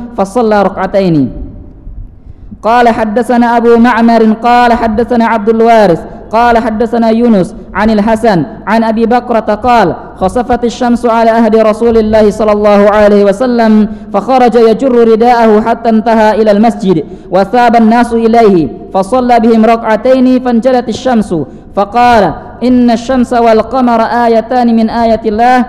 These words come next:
وإنهما لا يخسفان لموت أحد، وإذا كان ذاك فصلوا وادعوا حتى يكشف ما بكم، وذاك أن ابنا للنبي صلى الله عليه وسلم مات،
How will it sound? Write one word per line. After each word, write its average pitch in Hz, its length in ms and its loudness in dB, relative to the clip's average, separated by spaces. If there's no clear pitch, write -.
وإنهما 226 720 2
لا 233 160 2
يخسفان 233 600 0
لموت 226 440 0
أحد، 220 520 0
وإذا 220 400 2
كان 240 420 -2
ذاك 254 300 0
فصلوا 240 640 0
وادعوا 226 380 2
حتى 214 440 0
يكشف 214 500 -6
ما 202 240 0
بكم، 180 400 -4
وذاك 240 560 0
أن 247 380 -2
ابنا 226 480 0
للنبي 220 580 -2
صلى 233 220 -2
الله 220 380 2
عليه 220 380 2
وسلم 220 320 -2
مات، 185 440 -2